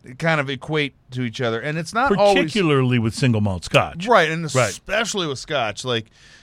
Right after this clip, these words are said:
Speaker 1: you know, where almost everything is at least ten years old or twelve years old,
Speaker 2: Mm-hmm.
Speaker 1: okay? So here's the problem with, uh,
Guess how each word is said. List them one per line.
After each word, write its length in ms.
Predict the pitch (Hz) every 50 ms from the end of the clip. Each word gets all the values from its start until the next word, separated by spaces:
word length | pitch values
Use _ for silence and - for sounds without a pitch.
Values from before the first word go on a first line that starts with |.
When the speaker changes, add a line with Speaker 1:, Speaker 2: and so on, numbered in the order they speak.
| _ -
Speaker 1:
you 100 | 170 175
know, 140 | 165 156 151
where 200 | 143 156 156 151
almost 380 | 147 165 160 165 160 147 - -
everything 340 | 180 160 156 143 143 151 139
is 100 | 131 127
at 120 | 135 104
least 440 | 139 135 135 139 143 135 117 - -
ten 160 | 147 131 123
years 240 | 120 117 110 104 113
old 240 | 110 104 104 104 101
or 60 | 98
twelve 280 | - - 135 120 113 110
years 160 | 110 98 110
old, 160 | 113 113 107
Speaker 2:
Mm-hmm. 80 | 117 135
Speaker 1:
okay? 180 | 147 131 131 - - - - - -
So 160 | - - 180
here's 240 | 170 180 240 311 320
the 100 | 302 294
problem 420 | - - 170 170 202 233 208 170 151
with, 200 | 135 127 - -
uh, 440 | - 147 135 131 127 127 123 120